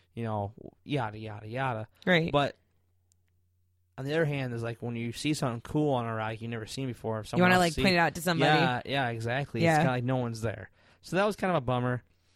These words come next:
Speaker 1: And I didn't like going on a roller coaster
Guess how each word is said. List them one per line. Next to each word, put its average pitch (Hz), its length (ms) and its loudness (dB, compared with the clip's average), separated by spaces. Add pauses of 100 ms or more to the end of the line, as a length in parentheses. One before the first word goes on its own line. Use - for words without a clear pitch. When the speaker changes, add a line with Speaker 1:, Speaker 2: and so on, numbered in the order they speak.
(160)
Speaker 1:
And 131 80 -6
I 120 100 -4 (140)
didn't 165 440 2
like 147 360 0
going 135 340 2
on 123 140 -4
a 117 100 -2
roller 117 240 0
coaster 107 580 -6